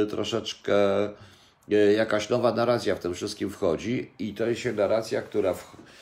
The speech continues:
która, e, zaczyna, e, która zaczyna już dla mnie mieć kształt. pis jest partią prorosyjską, pis jest partią rosyjską.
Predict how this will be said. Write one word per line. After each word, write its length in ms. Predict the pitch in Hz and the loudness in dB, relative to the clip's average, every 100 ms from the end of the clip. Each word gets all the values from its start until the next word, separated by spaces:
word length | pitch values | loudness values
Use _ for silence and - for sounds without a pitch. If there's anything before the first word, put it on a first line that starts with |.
| - - - | -20 -14 -10
która, 560 | - 117 110 104 - - _ _ _ _ | -2 2 4 2 -2 -14 _ _ _ _
e, 420 | 98 104 92 92 90 | -8 -2 0 2 2
zaczyna, 640 | 98 - 123 107 101 87 - 101 | -2 -2 -4 -2 -2 -4 -8 -4
e, 480 | 101 98 92 92 92 | 0 2 2 2 0
która 320 | - 104 107 | -2 -2 0
zaczyna 360 | 104 87 117 113 | 0 -2 -2 -2
już 200 | - - | -2 -4
dla 180 | 107 | -4
mnie 160 | 107 98 | -2 -2
mieć 240 | 95 80 | -4 -6
kształt. 520 | - - 95 104 104 - | -8 -2 2 2 2 -4
pis 240 | 107 101 | -8 -6
jest 220 | 90 - | -8 -2
partią 400 | 85 87 - 80 | 0 0 -2 -4
prorosyjską, 760 | 80 82 71 65 104 101 85 90 | -2 -2 -2 -4 -6 -6 -4 -4
pis 300 | 92 82 95 | -6 -10 -8
jest 180 | - | -8
partią 360 | - 73 - 69 | -4 -4 -4 -6
rosyjską. 600 | 76 76 65 - - 50 | -6 -8 -10 -10 -12 -16